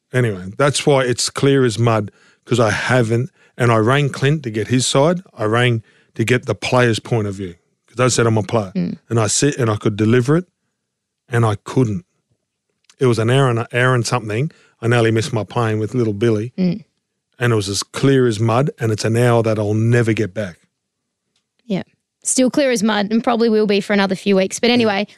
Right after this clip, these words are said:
Speaker 2: let's talk about some actual
Speaker 1: Oh,
Speaker 2: footy.
Speaker 1: thank Christ. I was
Speaker 2: Um,
Speaker 1: about to cry.
Speaker 2: <laughs> Well, a little
Speaker 1: No, I'm
Speaker 2: bit of
Speaker 1: serious. It,
Speaker 2: controversy.
Speaker 1: it's just, it's just
Speaker 2: Yeah.
Speaker 1: shit, really.
Speaker 2: It is.
Speaker 1: It is just like you wake up and you should be happy,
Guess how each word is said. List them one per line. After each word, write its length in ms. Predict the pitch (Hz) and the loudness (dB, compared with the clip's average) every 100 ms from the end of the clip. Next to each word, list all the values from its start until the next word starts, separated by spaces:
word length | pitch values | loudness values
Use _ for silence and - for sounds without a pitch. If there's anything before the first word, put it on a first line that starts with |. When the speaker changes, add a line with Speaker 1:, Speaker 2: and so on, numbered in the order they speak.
| - | -4
Speaker 2:
let's 160 | 302 | -2
talk 200 | - 330 | 0 0
about 240 | 302 247 247 | 2 0 0
some 160 | 240 | 0
actual 320 | 220 220 135 160 | 0 0 0 2
Speaker 1:
Oh, 160 | 147 | 2
Speaker 2:
footy. 320 | 233 208 101 101 - - - | 0 0 0 -4 -12 -20 -14
Speaker 1:
thank 300 | - 156 131 | 0 0 0
Christ. 320 | - 135 123 - | 0 2 4 2
I 140 | - | 0
was 100 | 131 | 0
Speaker 2:
Um, 80 | 107 | 2
Speaker 1:
about 180 | 117 101 | 0 -2
to 60 | - | -8
cry. 480 | - - 123 113 101 | -8 0 2 2 2
Speaker 2:
<laughs> 580 | 262 - - - - | 0 -2 -16 -20 -6
Well, 120 | - 359 | 0 2
a 20 | |
little 0 | |
Speaker 1:
No, 80 | 392 | 2
I'm 60 | |
Speaker 2:
bit 80 | 370 | 2
of 40 | 339 | 2
Speaker 1:
serious. 300 | 196 - - | 0 0 0
It, 20 | |
Speaker 2:
controversy. 280 | 190 208 202 | 0 2 0
Speaker 1:
it's 100 | 202 | 0
just, 240 | 220 208 - | 0 -2 -2
it's 140 | 127 | -2
just 220 | 127 - 202 | -2 0 0
Speaker 2:
Yeah. 140 | 180 175 | -2 -2
Speaker 1:
shit, 280 | 135 123 - | -4 -6 -8
really. 280 | 98 120 117 | -4 -2 0
Speaker 2:
It 60 | 185 | 0
is. 360 | 170 170 - - | -2 -4 -6 -2
Speaker 1:
It 120 | 160 | 0
is 120 | 135 | 2
just 240 | 165 139 151 | 0 0 2
like 220 | 139 - | 0 2
you 80 | 117 | 2
wake 300 | 139 160 - | 2 0 0
up 200 | 117 120 | -2 -2
and 100 | 117 | -6
you 80 | 101 | -6
should 200 | - 139 | -4 -2
be 120 | 135 | -2
happy, 440 | 101 107 107 107 | -2 -4 -6 -8